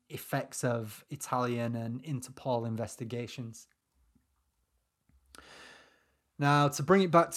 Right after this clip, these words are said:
to Masons, uh, because why not? Um, throughout their histories, to different degrees, all three of these mafias have continued to send members into Italian Masonic lodges and other secret societies. And in fact,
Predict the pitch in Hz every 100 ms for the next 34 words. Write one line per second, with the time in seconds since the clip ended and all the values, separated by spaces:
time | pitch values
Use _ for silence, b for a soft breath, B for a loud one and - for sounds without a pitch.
0 | - 151 147 139 147 - 151 123 120 -
1 | 120 110 - - - _ _ _ 143 117
2 | 110 110 113 131 117 101 104 107 104 110
3 | - _ - 120 123 127 - 143 170 180
4 | 160 - - - 127 113 107 - 127 120
5 | 131 135 143 139 131 135 135 113 107 B
6 | B B - 147 147 - 151 156 147 123
7 | 120 - 123 113 - 123 113 - 127 123
8 | 143 135 131 - - - 135 131 127 123
9 | 120 113 - 143 135 - 131 120 120 131
10 | - 131 127 120 113 107 135 117 - 131
11 | 127 127 123 113 117 113 120 113 107 b
12 | b 156 131 120 - 139 123 135 - -
13 | 139 123 123 139 123 B B 135 135 151
14 | 143